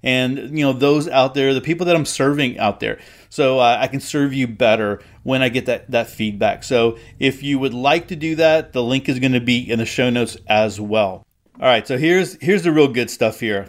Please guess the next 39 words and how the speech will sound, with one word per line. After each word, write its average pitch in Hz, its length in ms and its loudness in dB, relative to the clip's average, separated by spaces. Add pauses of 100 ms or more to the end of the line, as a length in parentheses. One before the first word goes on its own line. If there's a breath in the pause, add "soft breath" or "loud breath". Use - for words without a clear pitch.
(120)
I 131 100 0
guess, 117 320 -2
if 131 200 -8
you 139 100 -2
can 135 140 -2
consider 143 420 0
it 131 160 0
good 127 160 -2
stuff 120 320 0
or 120 60 2
at 117 160 -2
least 139 440 0 (640 soft breath)
information 139 640 0
that 123 80 -2
you 113 140 -8
probably 135 560 -2
want 123 400 -4
to 123 300 0
know. 113 600 0 (400 soft breath)
So 156 180 0
this 190 400 2 (160)
Sunday, 123 640 0
and 117 240 -6
those 143 220 0
of 147 140 0
you 143 180 0
who 151 140 -2
know, 117 340 2
I 110 320 2 (160)
record 143 720 2
the 151 60 -2
podcast 120 800 -2 (340 soft breath)
on 135 260 4
Sunday. 110 680 0 (320 soft breath)
Title 202 400 0
of 170 100 -2
today's 127 340 -2
message 113 400 -2
was 110 300 0